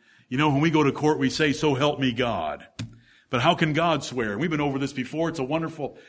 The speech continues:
point in Scripture of the greatness of God. How can he swear? He can only swear by himself, for there is none greater. So he says,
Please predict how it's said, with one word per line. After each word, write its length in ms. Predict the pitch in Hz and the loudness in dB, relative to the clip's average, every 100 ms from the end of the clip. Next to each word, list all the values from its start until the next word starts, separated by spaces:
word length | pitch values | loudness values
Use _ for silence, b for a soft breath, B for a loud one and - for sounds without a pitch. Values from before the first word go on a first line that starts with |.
| B B B | B B B
point 320 | - 180 180 | 0 2 2
in 100 | 143 | 0
Scripture 520 | 131 - 175 175 135 135 | -4 0 0 2 -4 -2
of 60 | |
the 80 | 127 | -2
greatness 440 | 117 160 160 139 | 2 2 2 -4
of 140 | 143 120 | -4 -4
God. 220 | 151 143 | -2 0
How 140 | 135 | 0
can 160 | 165 160 | 0 0
he 60 | 160 | 0
swear? 280 | - 170 | 0 2
He 60 | 175 | 2
can 120 | 170 | 0
only 140 | 170 170 | -2 -2
swear 260 | - 185 | 0 0
by 120 | 175 | 2
himself, 580 | 180 175 175 139 85 - - b | 0 -4 -4 -4 -6 -12 -20 b
for 140 | b 135 | b 0
there 160 | 123 | 2
is 160 | 131 120 | 2 2
none 260 | 135 135 135 | 2 2 2
greater. 440 | 135 120 87 - B B | 2 2 -2 -8 B B
So 160 | - 139 | -6 0
he 80 | 120 | 0
says, 440 | 139 131 123 - | 4 4 4 -2